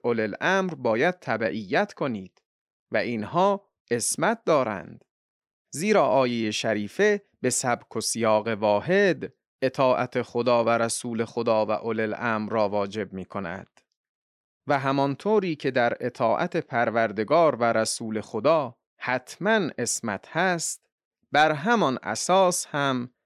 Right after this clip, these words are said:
اطاعت اولی الامر را واجب کرده است و آیه ظاهر در این است. پس آیه می‌گوید: از اولوالامر باید اطاعت کنید چون اینها معصومند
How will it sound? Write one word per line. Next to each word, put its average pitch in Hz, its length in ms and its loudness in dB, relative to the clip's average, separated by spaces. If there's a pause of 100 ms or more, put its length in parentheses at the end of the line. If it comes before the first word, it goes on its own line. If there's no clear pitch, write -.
(220)
اطاعت 170 640 2
اولی 123 300 0
الامر 160 540 0
را 135 240 2
واجب 110 460 -4
کرده 92 340 -4
است - 480 -8 (380)
و 107 80 -2
آیه 113 680 2 (220)
ظاهر 113 500 0
در 107 280 -2
این 185 220 0
است. - 480 -12 (920)
پس 240 360 0
آیه 165 320 2
می‌گوید: 143 800 -2 (420)
از 143 280 0
اولوالامر 165 720 2
باید 143 540 0
اطاعت 127 540 -2
کنید 139 640 -4 (240)
چون 196 400 0
اینها 117 460 0
معصومند 139 1080 -4